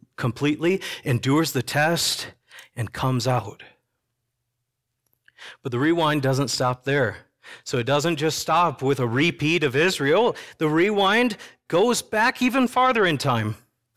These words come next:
So Jesus doesn't just go through the test Israel went through and failed. He goes through the test that Adam went through and failed.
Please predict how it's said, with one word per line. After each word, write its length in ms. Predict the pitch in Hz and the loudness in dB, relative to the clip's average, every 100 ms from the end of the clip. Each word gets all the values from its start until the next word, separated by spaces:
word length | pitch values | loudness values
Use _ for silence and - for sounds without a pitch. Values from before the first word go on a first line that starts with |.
| - - - _ | -16 -16 -18 _
So 200 | - 180 | -4 -2
Jesus 400 | 139 196 214 208 | 0 0 0 0
doesn't 340 | - 196 202 175 | 0 0 0 0
just 200 | 180 - | -2 0
go 180 | 180 | 0
through 200 | 180 180 | 2 0
the 100 | 151 | 0
test 320 | 139 175 170 135 | 0 0 0 0
Israel 480 | 196 - 165 120 | 0 0 0 0
went 240 | 107 110 113 | 0 -4 -6
through 200 | 117 110 | -2 0
and 120 | 104 | -2
failed. 420 | - 107 143 226 - - - | -2 0 0 -2 -8 -16 -8
He 160 | - 208 | -4 -2
goes 300 | - 185 - | 0 0 0
through 140 | 208 | -2
the 60 | 185 | 0
test 280 | 190 226 247 | 0 0 0
that 220 | 220 165 | 0 0
Adam 480 | 233 277 240 180 123 | 0 2 4 2 2
went 260 | 123 123 | 0 -2
through 380 | - 123 104 98 - - - - | -2 -2 -2 -6 -18 -20 -20 -6
and 160 | 117 | -6
failed. 600 | 110 - 117 113 117 107 | -4 -2 0 0 0 -2